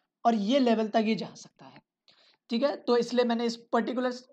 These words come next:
स्टॉक को बाय के लिए आप लोगों को रिकमेंड करा। दूसरे स्टॉक की बढ़ते हैं तो डीएलएफ़, डीएलएफ़ को देखते हैं और डीएलएफ़ क्या बता रहा है। डीएलएफ़ को आप देख सकते हैं यहाँ पे,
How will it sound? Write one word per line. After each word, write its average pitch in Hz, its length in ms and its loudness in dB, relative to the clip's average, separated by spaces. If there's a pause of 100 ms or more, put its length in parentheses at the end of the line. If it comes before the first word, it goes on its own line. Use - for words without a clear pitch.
(200)
स्टॉक 214 340 4
को 233 100 0
बाय 196 260 4
के 220 100 -4
लिए 233 100 4
आप 208 160 4
लोगों 214 180 -2
को 220 100 -2
रिकमेंड 220 420 -4
करा। 214 220 0 (720)
दूसरे 233 340 2
स्टॉक 240 240 0
की 247 80 0
बढ़ते 240 280 2
हैं 247 140 -2
तो 247 100 0
डीएलएफ़, 208 560 2 (4000)
डीएलएफ़ 269 440 0
को 302 120 0
देखते 208 300 0
हैं 247 40 0
और 262 80 0
डीएलएफ़ 226 360 2
क्या 220 180 2
बता 170 240 -8
रहा 139 120 -16
है। 131 140 -20 (460)
डीएलएफ़ 254 500 4
को - 120 -4
आप 262 180 8
देख 226 220 4
सकते 214 260 -6
हैं 202 200 -8 (600)
यहाँ 208 180 2
पे, 208 140 -6